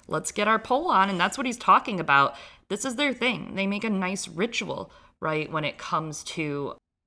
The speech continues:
when it comes to the election. That's what they were both interested in, whether they agreed or not. And they kind of started, like, this little intimate, slow return to their life of, like, what if we could go back to this, uh, that paradise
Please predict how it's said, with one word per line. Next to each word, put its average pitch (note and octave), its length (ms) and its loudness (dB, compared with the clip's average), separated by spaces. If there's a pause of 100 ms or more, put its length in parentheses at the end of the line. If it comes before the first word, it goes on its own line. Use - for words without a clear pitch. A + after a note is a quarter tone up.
(220)
when F#3+ 160 -4
it - 80 -8
comes D3 360 -4
to E3+ 100 -10
the E3+ 100 -6
election. E3+ 480 -4
That's - 240 -8 (680)
what A3 140 -2
they C4+ 100 0
were C4 100 2
both C#4+ 300 2
interested E4 460 -2
in, D2 200 -4 (240)
whether F3 240 0
they G#3 140 0
agreed A3 320 -2
or G#3+ 100 -4
not. A#3+ 440 -4 (100)
And F#3+ 340 -2 (540)
they A3 100 2
kind A3 240 -2
of A3 80 -2
started, G#3+ 400 -2
like, G#3 180 -4
this G3+ 220 -8
little G3 280 -2
intimate, G3 440 -4
slow F3+ 340 -2
return F3 460 -4
to F#3 100 -6
their E3+ 200 -4
life G3+ 420 -2
of, D#3+ 140 -6
like, E3 340 -4
what F3 160 -2
if F3+ 160 -6
we D#3+ 100 -4
could D#3 160 -12
go E3 120 -2
back F3+ 400 -4
to B2+ 220 -8
this, C#3 360 -6
uh, C3+ 300 -6 (440)
that B2 300 -4 (240)
paradise D#3+ 1000 -6